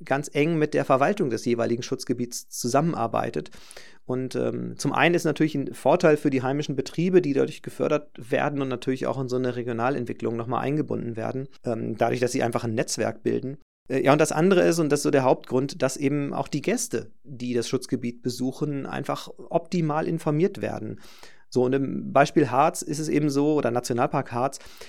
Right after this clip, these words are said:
äh, wer den Nationalpark besucht, der will natürlich irgendwie die Naturlandschaft erleben und will auch was darüber erfahren,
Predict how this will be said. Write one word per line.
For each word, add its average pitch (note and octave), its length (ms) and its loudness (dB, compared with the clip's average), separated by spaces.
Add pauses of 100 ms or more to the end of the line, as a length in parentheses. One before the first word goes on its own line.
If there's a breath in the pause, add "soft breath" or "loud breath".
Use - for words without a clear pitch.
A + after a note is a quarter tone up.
(180 loud breath)
äh, B2+ 160 0
wer C#3 180 6
den D#3+ 120 4
Nationalpark D3+ 580 2
besucht, D3 380 0 (120)
der C3 340 2
will C#3+ 120 6
natürlich D3 580 -2
irgendwie C3+ 400 0
die B2 140 -4
Naturlandschaft A#2 760 -4
erleben A#2+ 440 0
und B2 220 -4
will B2+ 140 0
auch B2 180 -4
was B2 200 -6
darüber B2+ 320 0
erfahren, B2 580 -4